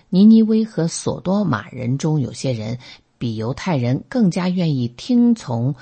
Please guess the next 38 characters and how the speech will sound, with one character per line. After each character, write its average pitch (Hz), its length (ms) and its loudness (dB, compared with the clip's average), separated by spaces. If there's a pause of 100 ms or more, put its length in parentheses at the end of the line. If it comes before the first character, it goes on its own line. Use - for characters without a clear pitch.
(240)
他 - 160 -8
所 - 260 -12
传 127 240 -8
的 131 80 -6
道 127 280 -4
和 - 200 -14
神 - 300 -8
迹。 - 300 -6 (1300)
假 - 220 -8
若 151 260 0
神 139 320 0
定 202 280 2
义 175 280 0
所 196 300 0
有 208 100 2
人 120 180 -4
都 123 140 -6
得 117 220 -10
救， 123 280 -6 (240)
那 233 140 2
么 196 200 0
为 214 180 0
何 190 180 -4
他 - 160 -10
不 175 160 -6
把 143 300 -8
悔 202 200 2
改 151 180 -4
的 127 120 -12
心 156 380 -2
赐 - 240 -8
给 113 160 -8
那 120 180 -8
些 120 240 -6
倾 254 380 -2
向 160 320 -4
接 135 260 -4
受 135 220 -6